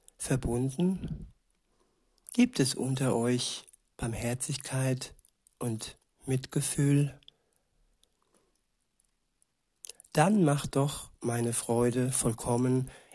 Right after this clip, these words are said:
indem ihr in guter Gemeinschaft zusammenarbeitet, einander liebt und von ganzem Herzen zusammenhaltet. Ja, so soll es sein unter Christen,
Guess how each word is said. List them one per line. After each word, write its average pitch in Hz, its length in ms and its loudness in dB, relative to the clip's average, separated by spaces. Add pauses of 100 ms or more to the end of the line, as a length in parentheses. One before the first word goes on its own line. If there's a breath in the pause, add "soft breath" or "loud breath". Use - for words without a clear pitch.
(120)
indem 170 340 6
ihr 135 400 4 (160)
in 196 200 4
guter 143 420 4
Gemeinschaft 113 800 -4
zusammenarbeitet, 110 1300 -2 (360 loud breath)
einander 120 400 0
liebt 139 520 0 (380 loud breath)
und 208 220 4
von 135 220 2
ganzem 135 460 2
Herzen 123 720 -2 (240 soft breath)
zusammenhaltet. 123 1500 -2 (2250 loud breath)
Ja, 113 320 2
so 147 340 6
soll 131 320 4
es 127 240 2
sein 131 520 2 (400 loud breath)
unter 135 380 4
Christen, - 920 2